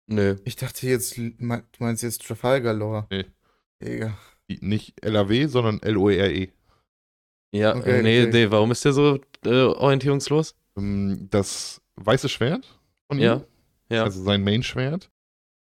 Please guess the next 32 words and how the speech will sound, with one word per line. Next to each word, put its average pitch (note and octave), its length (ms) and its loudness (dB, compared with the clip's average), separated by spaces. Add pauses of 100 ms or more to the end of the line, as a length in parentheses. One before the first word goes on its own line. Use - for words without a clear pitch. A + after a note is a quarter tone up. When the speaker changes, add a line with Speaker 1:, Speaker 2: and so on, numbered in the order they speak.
Speaker 3:
heißt A2+ 240 0
wohl A2 140 0
übersetzt, G#2 760 0 (300)
ähm, F#2+ 720 2 (440)
der G#2+ 100 6
direkte G2 440 0
Weg. B2 360 -2 (540)
Speaker 1:
Mhm. G2+ 260 -8 (120)
Speaker 3:
Und G2+ 300 -6
deswegen C3 340 0
soll B2 200 -2
er A2+ 100 -4
wohl A2 220 -2
so G2+ 600 -2
lost G#2 380 0
sein, F2+ 320 -4
weil G2 200 0
er G2+ 280 2
den G2 420 0
direkten G2+ 640 -4
Weg A2 260 2
zu G#2 140 -10
seinem G2 220 2
Ziel A2 280 -4
geht, F#2+ 420 -4 (640)
sprich - 340 -2 (140)
der - 80 4
beste G#2+ 240 -2
Schwertkämpfer G#2+ 500 2
zu F#2+ 160 -6
werden. G2 320 0 (680)
Speaker 1:
Mhm. A2 260 -4